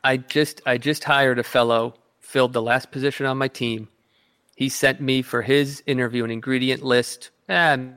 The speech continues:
maybe fifteen ingredients long. And that was to make, I told him, five items. He made fourteen different recipes.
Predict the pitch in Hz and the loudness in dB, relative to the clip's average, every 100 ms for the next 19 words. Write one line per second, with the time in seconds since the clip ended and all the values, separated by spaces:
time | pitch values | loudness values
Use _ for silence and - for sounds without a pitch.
0 | _ - 123 123 - 127 - 120 117 120 | _ -8 -6 -6 -6 -6 -4 -4 -4 -4
1 | 117 117 113 117 113 113 113 - _ _ | -4 -6 -6 -4 -2 -2 -6 -12 _ _
2 | - 226 254 165 - 143 139 - - _ | -2 0 2 0 -2 0 0 -2 -16 _
3 | _ _ - 196 196 147 131 120 113 - | _ _ 2 2 4 2 2 -2 -6 -6
4 | - 127 120 120 117 113 120 123 - _ | 2 2 2 0 -4 -4 -10 -16 -20 _
5 | _ _ _ _ _ _ 247 302 233 - | _ _ _ _ _ _ 0 2 0 0
6 | - 156 - - 143 127 117 107 _ - | 2 2 2 -4 -2 -2 -2 -8 _ -2
7 | 123 123 123 113 - 117 127 139 - | -2 -2 -2 -4 -4 -10 -12 -16 -18